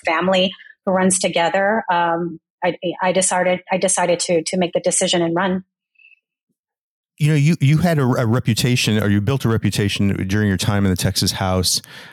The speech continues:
Speaker 2: uh, as someone who worked across partisan lines. In, in twenty seventeen, you were Texas Monthly's Rookie of the Year.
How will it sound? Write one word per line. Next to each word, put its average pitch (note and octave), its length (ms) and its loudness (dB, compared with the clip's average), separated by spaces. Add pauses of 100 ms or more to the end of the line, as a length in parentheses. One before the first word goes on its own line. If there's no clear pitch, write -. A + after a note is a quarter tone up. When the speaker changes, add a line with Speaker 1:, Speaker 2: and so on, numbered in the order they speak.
(100)
Speaker 2:
uh, G2+ 240 0
as G#2+ 100 0
someone A2+ 260 0
who G#2+ 100 4
worked G2+ 260 0
across - 280 -2
partisan G2 420 -2
lines. G2 380 0
In, G2 160 -2
in G2 200 -2
twenty G2+ 220 0
seventeen, G2+ 440 0
you G2+ 80 2
were F#2 80 0
Texas F#2 340 0
Monthly's F2+ 340 0
Rookie F#2+ 220 0
of E2 80 -4
the F#2 100 -2
Year. G2 400 0